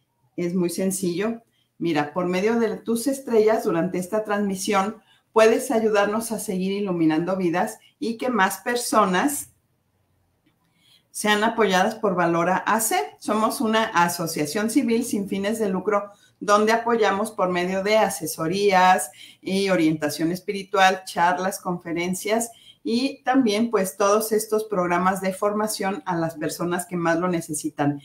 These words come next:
Mil gracias. Te mantendremos a ti y a toda tu familia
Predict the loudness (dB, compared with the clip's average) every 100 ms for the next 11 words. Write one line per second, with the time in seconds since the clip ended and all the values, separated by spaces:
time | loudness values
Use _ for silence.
0 | -18 -20 -10 0 2 4 4 6 6 4
1 | -2 -2 -2 -4 -4 -2 -2 -2 -2 -2
2 | -2 -4 -6 -4 -4 -2 -2 0 0 -4
3 | -6 -4 -2 2 0